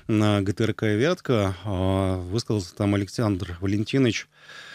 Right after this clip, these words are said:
Согласился он с тем, что в нашем регионе много было уголовных дел и приговоров, связанных с коррупцией чиновников. И он сказал, что пресек попытку создания Киров леса два ноль.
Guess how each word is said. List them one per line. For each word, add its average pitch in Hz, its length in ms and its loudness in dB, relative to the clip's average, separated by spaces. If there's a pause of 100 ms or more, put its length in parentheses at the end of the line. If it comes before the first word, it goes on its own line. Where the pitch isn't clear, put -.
(440)
Согласился 151 540 4
он 123 80 4
с - 40 -2
тем, 123 120 2
что 120 140 -2
в 117 60 4
нашем 110 240 2
регионе 117 300 4
много 110 240 2
было 110 180 2
уголовных 110 560 2
дел 165 260 4
и 123 60 2
приговоров, 113 560 0
связанных 98 440 0
с - 80 -8
коррупцией 98 840 0
чиновников. 143 960 0
И 98 280 0
он 92 520 0
сказал, 104 400 -2
что - 140 -6
пресек 123 340 2
попытку 113 400 -2
создания 107 420 4
Киров 107 320 0
леса 107 260 2
два 98 220 0
ноль. 160 340 4